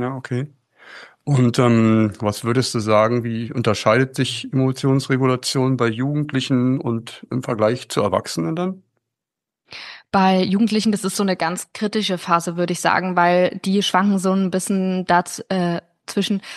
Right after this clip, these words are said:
Speaker 2: dass sie eigentlich das Bedürfnis haben nach Nähe, also vor allem in diesen Peers, in diesen, ja, jugendlichen Gruppen, wie man das eben so kennt. Man möchte in seinen Freunden, bei seinen Freunden gesehen und anerkannt werden, aber gleichzeitig wollen sie so ein bisschen auch autonom werden, also sich von Eltern abgrenzen.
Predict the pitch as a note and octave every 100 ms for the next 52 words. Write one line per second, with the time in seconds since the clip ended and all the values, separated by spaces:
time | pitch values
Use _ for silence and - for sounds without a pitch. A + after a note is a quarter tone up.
0 | - F3+ - F#3+ F#3 F#3 G3 - - F#3+
1 | G3+ G3 F#3 F3 E3+ - E3+ F3 G#3+ C#4
2 | - - - F3 F3 - - F3+ F#3 -
3 | F#3 F3+ F3 E3+ - A3+ A3+ A3 - F3+
4 | F3 E3+ E3+ - G3 - F#3 G3+ G#3+ F#3+
5 | F#3 G#3 G3+ G3 F3 E3+ F3 - E3+ -
6 | - A#3+ B3 - - F3 F3 - F3 E3
7 | E3 - - F#3+ - F3+ F3 E3+ - F3
8 | F3+ F3 F#3 G3+ G#3+ F3 G3+ A3 A3+ G#3+
9 | F#3+ F#3 G3 G3+ - - - E3+ G3+ G3
10 | - G3+ G3+ F#3 - F#3+ G3+ F#3+ F#3+ F#3+
11 | - F#3+ - F3+ - - F#3 F3 F#3 F#3
12 | E3 E3 - E3+ F3+ - F3 E3+ - -
13 | F#3 F#3 F3+ F3 - - - G3 G3+ -
14 | G3